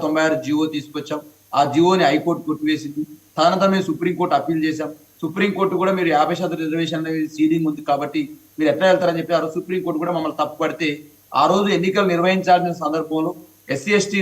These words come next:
రిజర్వేషన్స్ పోను, మిగతా రిజర్వేషన్ బీసీలకు ఇచ్చి ఎలక్షన్లు రెండు వేల పద్దెనిమిది నిర్వహించిన సందర్భాన్ని కూడా ఇవాళ నైన్టీ నైన్ టీవీ ద్వారా గుర్తు చేస్తా ఉన్నాం. కాబట్టి ఎన్ని అంశాలనేవి కాంగ్రెస్ పార్టీకి తెలియని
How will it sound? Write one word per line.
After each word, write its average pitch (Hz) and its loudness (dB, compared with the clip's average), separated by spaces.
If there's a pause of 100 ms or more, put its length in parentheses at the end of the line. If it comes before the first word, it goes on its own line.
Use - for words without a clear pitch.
రిజర్వేషన్స్ 170 0
పోను, 170 -2
మిగతా 170 2 (100)
రిజర్వేషన్ 156 -4
బీసీలకు 147 -4
ఇచ్చి 160 0 (480)
ఎలక్షన్లు 190 4
రెండు 165 2
వేల 185 4
పద్దెనిమిది 160 -4
నిర్వహించిన 160 -4
సందర్భాన్ని 143 -4
కూడా 160 2 (100)
ఇవాళ 143 2 (460)
నైన్టీ 170 0
నైన్ 180 -2
టీవీ 156 4
ద్వారా 143 -2
గుర్తు 151 -8
చేస్తా 120 -6
ఉన్నాం. - -18 (400)
కాబట్టి 202 4
ఎన్ని 220 2
అంశాలనేవి 202 2
కాంగ్రెస్ 180 -2
పార్టీకి 175 -2
తెలియని 165 0